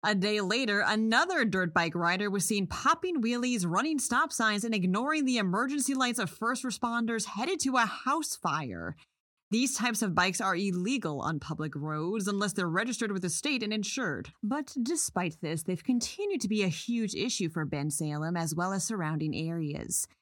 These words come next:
Authorities have received seventy-four reports of dirt bikes causing issues, with nearly thirty coming in since the start of June.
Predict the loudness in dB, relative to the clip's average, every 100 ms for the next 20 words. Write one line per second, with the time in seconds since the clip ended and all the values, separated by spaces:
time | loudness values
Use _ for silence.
0 | _ _ _ -2 -2 0 0 0 0 0
1 | 0 0 0 0 -2 -2 0 0 0 0
2 | -2 -4 -2 -2 -2 -4 -4 -2 -4 -4
3 | -2 0 0 -2 -4 -4 -4 -2 -2 -2
4 | -4 -2 -2 -2 -4 -2 0 0 0 -2
5 | -4 -4 -2 0 -2 -2 -2 -2 -2 -2
6 | -2 -4 -2 -2 -2 -2 -4 -4 -4 -4
7 | -4 -4 -4 -6 -6